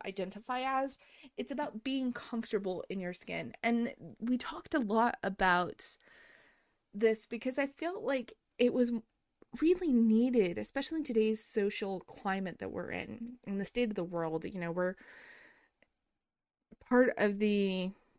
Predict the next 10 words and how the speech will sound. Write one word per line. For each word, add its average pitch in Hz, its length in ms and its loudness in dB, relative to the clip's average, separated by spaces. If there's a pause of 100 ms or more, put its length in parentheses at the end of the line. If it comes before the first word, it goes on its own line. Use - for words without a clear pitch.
(360)
gay 208 200 8
and 185 120 0
trans 185 340 -2
communities. 175 760 -4
We 180 140 0
are 170 160 0 (220)
definitely 185 580 6
fighting 170 800 0 (280)
very 190 500 2
hard - 560 -8